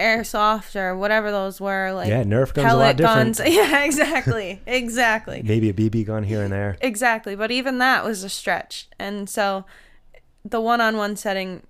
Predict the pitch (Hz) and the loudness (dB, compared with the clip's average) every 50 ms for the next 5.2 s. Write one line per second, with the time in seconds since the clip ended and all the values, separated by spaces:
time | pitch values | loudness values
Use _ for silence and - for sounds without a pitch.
0 | _ - 214 202 - - 208 190 180 - 208 196 - 214 202 - - - - 226 | _ -12 -10 -10 -8 -8 -8 -8 -8 -8 -10 -6 -2 -2 -2 -2 -2 -4 -4 -4
1 | 208 190 - - - - 233 226 - 202 196 214 226 208 233 226 220 208 190 180 | -4 -4 -4 -10 -8 -6 -6 -6 -6 -4 -2 -2 0 0 -2 -2 -2 -4 -8 -12
2 | - - - - - - - - - - - - - _ - - - - - - | -16 -18 -20 -20 -20 -20 -20 -20 -20 -20 -20 -20 -20 _ -20 -20 -20 -20 -20 -20
3 | _ _ _ _ _ _ _ - 220 220 220 208 - 208 208 220 226 226 226 220 | _ _ _ _ _ _ _ 0 2 2 2 0 -2 -2 0 0 2 2 2 2
4 | 214 220 208 196 - 220 202 196 190 190 190 196 190 196 196 190 196 190 190 185 | 2 0 -2 -2 -2 -2 -2 -2 -2 -2 -4 -4 -2 -2 -2 -2 -2 -2 0 0
5 | 180 - - | 0 -2 -4